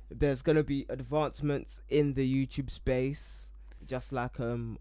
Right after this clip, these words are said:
on the N Y Typical space. There's, um, a YouTube active now, and, you know, there's gonna,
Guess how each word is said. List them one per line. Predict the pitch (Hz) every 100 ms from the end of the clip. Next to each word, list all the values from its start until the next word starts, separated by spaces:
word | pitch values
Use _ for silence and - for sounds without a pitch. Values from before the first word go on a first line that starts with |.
| -
on | 135 123
the | 123 -
N | 139 135
Y | 127 127
Typical | 135 123 - 120
space. | - 123 120
There's, | 120 110 107 - - -
um, | 120 117 107 -
a |
YouTube | 131 131 131 - 131 117
active | 113 - - 117
now, | 113 110 101 98 -
and, | 110 107 98
you | 127
know, | 120 101 95 - - - -
there's | 117
gonna, | - 123